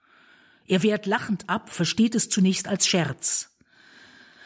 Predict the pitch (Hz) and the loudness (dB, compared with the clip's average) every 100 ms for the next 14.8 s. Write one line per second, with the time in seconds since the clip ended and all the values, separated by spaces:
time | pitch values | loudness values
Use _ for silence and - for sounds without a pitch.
0 | - - 247 262 285 294 302 254 254 254 | -12 -2 0 2 0 0 0 0 0 2
1 | 240 233 233 254 294 302 208 233 254 214 | 0 2 0 2 2 2 2 2 4 4
2 | 208 208 185 240 269 180 - 139 147 - | 2 2 2 2 2 0 2 -2 -2 -4
3 | 196 214 - - - - - - 277 330 | 0 0 -2 -14 -18 -20 -8 2 2 2
4 | - 277 269 302 349 330 262 214 240 294 | -4 -4 -2 0 0 0 2 4 4 4
5 | 262 - - 208 226 214 190 226 262 254 | 0 0 2 4 4 4 4 2 0 -2
6 | 196 180 226 - - - 208 202 - 233 | -4 0 0 0 -2 2 2 0 0 0
7 | 175 175 214 262 233 - - - 262 233 | 2 0 -2 -4 -4 -8 -12 0 2 2
8 | 226 349 381 320 302 262 - 320 320 - | 2 2 2 0 0 -4 0 0 0 0
9 | 240 214 196 - - _ _ - 277 254 | 0 2 2 -2 -6 _ _ 0 2 2
10 | 233 - 208 202 214 247 180 151 147 - | 0 0 0 2 2 2 2 -2 -4 -8
11 | - _ _ _ _ _ _ _ _ _ | -10 _ _ _ _ _ _ _ _ _
12 | - 208 - - - 196 208 - - 233 | -4 -2 -2 -4 -4 -2 0 0 0 -4
13 | - 254 247 220 226 208 151 151 147 - | -2 -2 0 4 4 4 2 -2 -2 -2
14 | 151 - 139 135 - 139 143 | -4 -4 -2 -2 -4 -8 -8